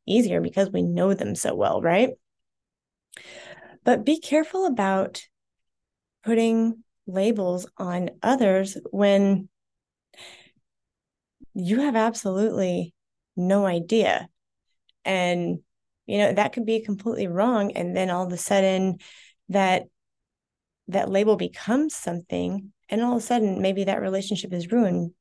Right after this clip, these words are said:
because they don't know why you're all of a sudden acting like something towards them, or maybe you're angry with them when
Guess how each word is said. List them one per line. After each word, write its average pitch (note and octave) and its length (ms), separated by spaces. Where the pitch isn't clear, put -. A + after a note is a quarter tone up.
because F3+ 560
they F#3+ 260
don't G#3 200
know G3 120
why F3+ 220
you're F3+ 180
all F3+ 120
of F3 40
a E3+ 40
sudden F3 360
acting A3 420
like G#3 180
something G3 760
towards G3 360
them, G3+ 300
or F3+ 120
maybe E3+ 260
you're - 340
angry G#3+ 300
with F3+ 200
them F3+ 180
when F3 440